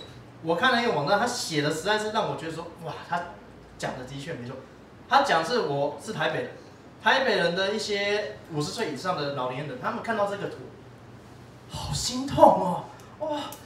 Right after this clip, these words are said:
哦，连胜文，哇，在种田呢，哦，他是，他，他是个多么高贵，然后现在在种田呢，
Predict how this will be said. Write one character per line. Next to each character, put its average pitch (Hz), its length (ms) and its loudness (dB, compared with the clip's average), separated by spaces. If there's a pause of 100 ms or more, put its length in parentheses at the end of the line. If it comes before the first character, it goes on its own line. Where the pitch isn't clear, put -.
(340)
哦， 294 200 4
连 320 160 -6
胜 349 200 0
文， 311 200 -2
哇， 330 240 2
在 403 160 -4
种 359 240 0
田 294 240 -2
呢， 285 80 0 (260)
哦， 330 180 6 (100)
他 330 160 2
是， 330 100 0 (460)
他， 349 220 4 (100)
他 330 100 0
是 320 140 -4
个 302 120 0
多 311 140 -4
么 311 140 4
高 302 240 4
贵， 320 200 4
然 - 100 0
后 294 120 2
现 320 220 -4
在 330 120 0
在 330 60 -4
种 302 160 -2
田 202 200 -4
呢， 220 60 -2